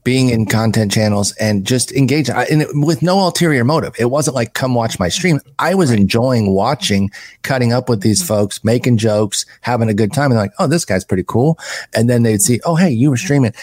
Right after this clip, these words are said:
Then I, then you get, like, a, a host from somebody. So they're gonna, they're gonna sign offline and they're gonna send all their viewers to you,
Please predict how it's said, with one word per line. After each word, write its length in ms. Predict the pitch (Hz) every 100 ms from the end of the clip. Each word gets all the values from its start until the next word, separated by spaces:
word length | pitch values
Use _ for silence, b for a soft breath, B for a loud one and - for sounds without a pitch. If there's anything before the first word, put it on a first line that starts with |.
| B
Then 120 | 131
I, 140 | 127 117 -
then 120 | 120
you 100 | 123
get, 220 | 101 117 107
like, 220 | 110 98
a, 140 | 98 -
a 100 | 110
host 500 | 101 127 131 117 -
from 160 | 101
somebody. 420 | 92 - 87 85 80
So 160 | -
they're 160 | 98 104
gonna, 200 | 104 95 - -
they're 140 | 110
gonna 160 | 107 101
sign 260 | - 104
offline 640 | 107 98 - 113 107 110 107 B B
and 160 | 104 104
they're 80 | 98
gonna 160 | 98
send 280 | 92 110 101
all 100 | 98
their 140 | 95 90
viewers 380 | 104 95 90 -
to 220 | 165 143
you, 320 | 92 92 95